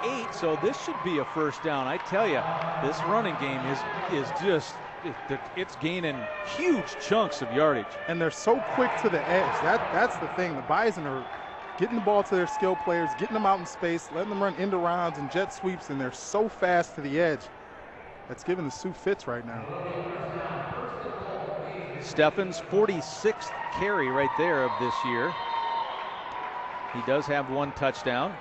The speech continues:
Speaker 1: averaging over six yards a carry. So we're back to a first and goal situation.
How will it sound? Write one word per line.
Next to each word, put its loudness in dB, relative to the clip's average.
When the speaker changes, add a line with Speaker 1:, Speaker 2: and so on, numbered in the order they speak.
Speaker 1:
averaging -4
over 0
six -6
yards 4
a -4
carry. 2
So -4
we're 0
back 0
to 2
a 2
first 2
and -4
goal 6
situation. -2